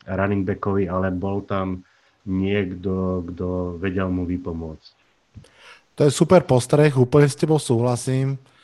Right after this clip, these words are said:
Speaker 2: Musím povedať, že Philip Lindsay bol môj obľúbenec už snať,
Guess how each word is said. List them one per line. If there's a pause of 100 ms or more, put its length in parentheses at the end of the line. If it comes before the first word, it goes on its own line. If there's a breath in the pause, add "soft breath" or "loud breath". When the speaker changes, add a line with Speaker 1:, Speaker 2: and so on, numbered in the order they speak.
(360 soft breath)
Speaker 2:
Musím
povedať,
že
Philip
Lindsay
bol
môj (180)
obľúbenec
už
snať,